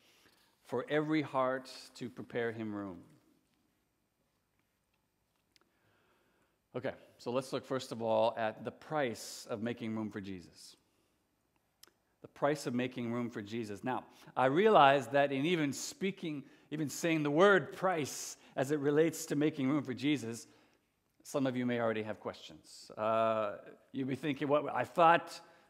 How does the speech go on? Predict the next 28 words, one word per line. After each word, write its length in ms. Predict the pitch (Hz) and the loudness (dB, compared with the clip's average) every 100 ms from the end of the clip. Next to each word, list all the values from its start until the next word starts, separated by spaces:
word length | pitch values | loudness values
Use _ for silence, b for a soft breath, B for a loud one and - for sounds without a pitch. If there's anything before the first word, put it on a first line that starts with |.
| - | -6
you 140 | 151 | 0
know, 240 | 143 147 - B B - - - 110 | 4 2 0 B B -20 -20 -18 -14
Jesus, 520 | 107 147 220 190 160 | -2 2 2 2 2
a 60 | 147 | 2
relationship 500 | 151 180 190 160 170 | 6 6 4 -2 0
with 120 | 160 | 2
him 100 | 185 | 2
is 100 | 151 | 0
supposed 260 | 175 175 - | -2 -2 0
to 40 | |
be 140 | 175 | 0
this 300 | 170 160 - B B | 2 0 -2 B B
free 340 | - - 196 202 | -12 0 2 4
gift 460 | 175 196 190 - | 6 4 2 -6
of 180 | 139 110 B B | -6 -6 B B
salvation 560 | - 170 160 175 175 156 | 0 2 4 2 2 2
by 160 | 156 | 4
grace 300 | 135 165 - | 4 0 0
through 160 | - 160 | -4 -2
faith 280 | 170 170 170 | 0 0 2
alone. 400 | 165 175 175 131 | 4 4 4 4
Like, 140 | 127 | 2
how 140 | 139 | 2
can 180 | 170 180 | 0 0
you 40 | 165 | 0
even 140 | 147 | -2
talk 280 | - 185 185 | 0 -2 -2
about 340 | 135 117 - | 0 0 -2